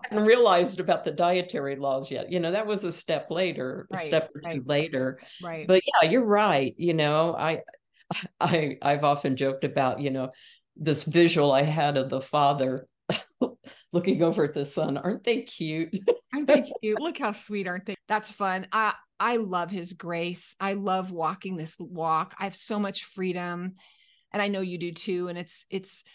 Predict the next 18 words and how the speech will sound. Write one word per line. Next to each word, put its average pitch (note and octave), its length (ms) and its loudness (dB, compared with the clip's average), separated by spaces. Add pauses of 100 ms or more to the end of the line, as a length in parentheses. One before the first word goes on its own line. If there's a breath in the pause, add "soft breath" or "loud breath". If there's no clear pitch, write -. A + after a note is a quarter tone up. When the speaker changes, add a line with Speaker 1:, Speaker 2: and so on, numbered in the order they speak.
(100)
Speaker 2:
all B3+ 160 -4
of A3+ 60 -4
a B3 40 -2
Speaker 1:
Right. B3 80 -6
Speaker 2:
sudden A3 200 0
the F3 80 -2
whole A#3 360 -6
Bible G3+ 360 -2
makes E3 260 -8
sense. D#3 260 -8
There's F3+ 220 -12
no G#3 160 -4
contradictions. F#3 880 -8
It F3 140 -6
all G#3+ 200 -2
flows A3+ 440 -6
together F#3 420 -6
now. B2+ 240 -12